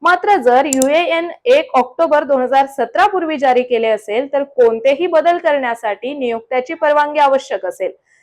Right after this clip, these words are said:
तसेच पगारातून पीएफ कपात होणाऱ्या सर्व कर्मचाऱ्यांनी खात्री करावी की त्यांचा आधार आणि पॅन त्यांच्या ईपीएफओ खात्याशी लिंक आहे, अन्यथा अपडेट किंवा पैसे काढण्याची प्रक्रिया अडचणीत येऊ शकते.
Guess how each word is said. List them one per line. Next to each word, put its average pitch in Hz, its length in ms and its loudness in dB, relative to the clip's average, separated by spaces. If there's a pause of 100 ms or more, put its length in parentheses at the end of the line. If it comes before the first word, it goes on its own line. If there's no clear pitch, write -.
(160)
तसेच 294 320 0
पगारातून 311 640 0
पीएफ 285 400 0
कपात 277 320 4
होणाऱ्या 269 480 2
सर्व 285 460 0
कर्मचाऱ्यांनी 240 720 -2 (140)
खात्री 277 320 2
करावी 202 420 2
की - 380 -10
त्यांचा 359 380 0 (120)
आधार 262 420 2 (120)
आणि 262 200 -2
पॅन 294 340 0
त्यांच्या 285 400 0
ईपीएफओ 254 600 0
खात्याशी 233 560 0
लिंक 311 260 -4
आहे, 175 240 0 (400)
अन्यथा 285 460 2
अपडेट 339 360 0
किंवा 381 200 4
पैसे 302 380 2
काढण्याची 254 480 0
प्रक्रिया 233 520 0
अडचणीत 262 460 0
येऊ 294 180 -4
शकते. - 460 -10